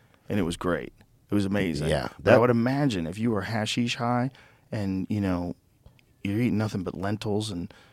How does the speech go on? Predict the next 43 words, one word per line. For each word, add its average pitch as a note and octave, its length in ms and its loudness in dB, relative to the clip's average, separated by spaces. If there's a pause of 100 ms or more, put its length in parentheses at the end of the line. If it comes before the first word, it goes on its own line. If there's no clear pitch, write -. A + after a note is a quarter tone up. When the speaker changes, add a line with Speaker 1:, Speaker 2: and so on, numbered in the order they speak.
(120)
Speaker 1:
you're G#2 100 -4
on G2+ 140 -2
this, G2 280 -6
like, G2+ 220 -10
vegan G2+ 460 0
diet G2 480 -2
and G2+ 100 -4
just G2+ 240 -10
every G#2+ 280 -4
day G2 280 -4
home, G2+ 680 -4
Speaker 2:
<laughs> - 20 8
Oh, F#2+ 180 6
yeah. F#2 360 2
Speaker 1:
every A2 240 -2
day A#2 240 2
stretching, G#2+ 720 -2
every G2+ 200 0
day A2 140 -4
doing G#2 220 -4
it, - 80 -6 (220)
you're - 120 -4
probably A2+ 340 -6
tripping E2+ 380 -8
balls. C2 560 -10 (480)
Speaker 2:
You're F2+ 80 -6
tripping A2+ 400 4
balls. G#2 540 10
Speaker 1:
Tripping F#2+ 180 -2
balls. E2 640 -4
Speaker 2:
And A2 160 8
you're F2+ 100 8
healing F#2+ 460 8
yourself, D#2+ 540 4
too, F2+ 240 8
though, D2+ 120 8
Speaker 1:
Yeah. D2 220 0 (220)
Speaker 2:
while F2+ 180 8
you're D#2+ 120 6
tripping D2 360 2
those D2 180 0
balls. C2+ 520 -2
Speaker 1:
Yeah. G2+ 440 -4